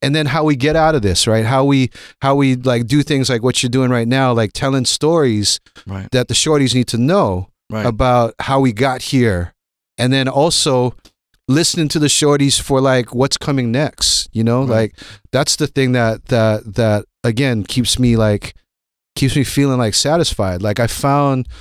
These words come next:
Speaker 1: you know, at twelve years old, you know, like, my, my, my calling, like, a
Speaker 2: Right.
Speaker 1: purpose, you
Speaker 2: Right.
Speaker 1: know?
Speaker 2: Right.
Speaker 1: And, um, and that's, that's just the beautiful thing, the fact that we're here, you
Speaker 2: So,
Speaker 1: know?
Speaker 2: so
Speaker 1: Yeah.
Speaker 2: in, in doing
Speaker 1: So
Speaker 2: the research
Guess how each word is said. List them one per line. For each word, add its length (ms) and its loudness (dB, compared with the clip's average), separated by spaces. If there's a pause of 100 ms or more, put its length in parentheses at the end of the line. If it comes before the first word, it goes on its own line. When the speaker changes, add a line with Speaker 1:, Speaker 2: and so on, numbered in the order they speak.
(400)
Speaker 1:
you 140 0
know, 160 0
at 160 0
twelve 340 2
years 240 2
old, 480 2
you 100 2
know, 200 2
like, 400 0
my, 460 2 (440)
my, 180 2 (120)
my 160 -2
calling, 560 -2
like, 300 -2
a 80 -12
Speaker 2:
Right. 100 -2
Speaker 1:
purpose, 680 -2
you 60 -6
Speaker 2:
Right. 80 -2
Speaker 1:
know? 200 -2 (120)
Speaker 2:
Right. 180 -12 (180)
Speaker 1:
And, 520 0
um, 560 0 (640)
and 120 2
that's, 240 0 (140)
that's 300 -2
just 240 -2
the 80 -4
beautiful 320 0
thing, 320 -2
the 80 -6
fact 260 -2
that 120 0
we're 180 2
here, 400 0 (480)
you 100 0
Speaker 2:
So, 160 0
Speaker 1:
know? 80 -6
Speaker 2:
so 240 0
Speaker 1:
Yeah. 60 -2
Speaker 2:
in, 140 -4
in 160 -2
doing 260 0
Speaker 1:
So 60 0
Speaker 2:
the 40 -2
research 560 -2